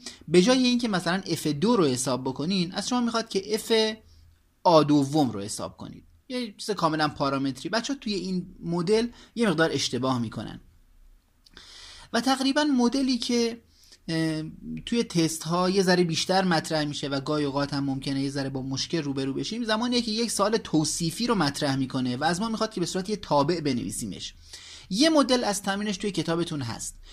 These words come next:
گفته مثلاً طول مستطیل رو بر حسب ارزش بنویسید یا بالعکس. از این مدل سوالات یه تعدادی هست، مثلاً یه جسم، یه نقطه روی خطی داره حرکت می‌کنه، طول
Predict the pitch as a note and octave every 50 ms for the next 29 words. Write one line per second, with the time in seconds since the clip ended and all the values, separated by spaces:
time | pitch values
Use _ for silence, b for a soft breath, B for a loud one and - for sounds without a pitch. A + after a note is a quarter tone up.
0 | B B - F#3 - A#3 A3 G3 F#3 G3 F3+ F#3+ G3 F3+ F#3+ - - A3 A3+ G#3
1 | G#3+ G#3+ G#3 G#3 G3+ G3 - F3+ F#3 F#3 F#3 - F3 E3+ - F#3 F3+ F3 E3 D#3
2 | D#3 E3 - - D#3 - F3 F3+ F3+ E3+ E3+ - - D#3+ D3+ D3+ C#3+ - D3+ C#3
3 | C#3+ C#3 C3+ C#3 C3 B2+ - - D#3+ D3+ C3+ C#3 - - - B B B B B
4 | B _ - A3 G3 - - C#4 D#4+ D#4+ C#4 A#3+ G#3+ F#3 G3+ G3 F3+ F#3+ - F#3+
5 | F3 F3+ F#3 G3+ A3 A#3+ B3 - - b b b b - D4 D#4+ - B3 G#3+ G3
6 | A3 A3+ A3 G3 D#3+ D3+ B2 G2+ G#2 - - b b b b - - - - A#3
7 | A3 A3+ A3 G3+ F3 G3 F#3+ F#3+ F#3+ F3 D#3 E3+ F3+ F3+ F3+ F3 E3 D#3+ - -
8 | F3 E3+ E3 D#3+ D#3+ D#3 - - - F#3+ G#3 F#3 - G3+ F#3 F3+ F3 F3 F3 F3
9 | E3+ E3 - E3 D#3+ - E3 D3+ - D#3+ D#3 D#3 D#3 D#3 D3 - - - - -
10 | - F3 E3+ E3+ D#3+ D3+